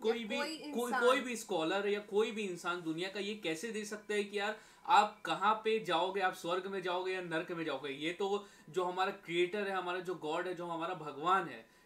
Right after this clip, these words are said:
Speaker 2: ठीक है, Real, जिसने इस दुनिया को बनाया है, वो तो उसी को पता होगा ना। चाहे किसी, कोई भी दुनिया का कैसा भी हो, वो इंसान कैसे बता सकता है कि यार तुम स्वर्ग ही जाओगे? इसका guarantee कैसे कोई दे सकता है इतना खुलेआम?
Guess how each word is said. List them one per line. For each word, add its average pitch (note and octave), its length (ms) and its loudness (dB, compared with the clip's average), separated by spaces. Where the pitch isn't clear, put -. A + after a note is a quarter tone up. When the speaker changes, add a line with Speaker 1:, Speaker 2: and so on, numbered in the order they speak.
Speaker 2:
ठीक D3+ 160 -6
है, F#3 160 0
Real, E3 400 -2
जिसने F3 240 -8
इस F#3 280 -6
दुनिया D#3+ 300 -4
को F#3+ 140 -4
बनाया E3+ 240 -2
है, F3 180 -2
वो F3+ 200 2
तो A3 120 -2
उसी F#3+ 320 -4
को A#3 120 -2
पता F#3+ 240 -2
होगा E3 220 0
ना। A#3 280 -6
चाहे F#3+ 200 -2
किसी, G#3 420 -6
कोई B3 400 -4
भी C#4 120 -4
दुनिया A3 280 -4
का G#3+ 120 -6
कैसा G#3 380 -4
भी G#3 160 -4
हो, F#3 260 -6
वो A3 160 6
इंसान A#3 420 0
कैसे G#3+ 220 0
बता A3 260 0
सकता A3 260 -4
है A3 100 4
कि A3 180 -2
यार G#3+ 200 2
तुम A3 140 -2
स्वर्ग E3+ 340 -2
ही A#3 140 -6
जाओगे? C#3 380 0
इसका D#3 320 -4
guarantee F#3 720 0
कैसे G#3 260 -4
कोई A3 220 -4
दे E3 120 0
सकता D#3+ 300 -8
है C#3+ 60 -4
इतना E3+ 200 -8
खुलेआम? D#3 480 -4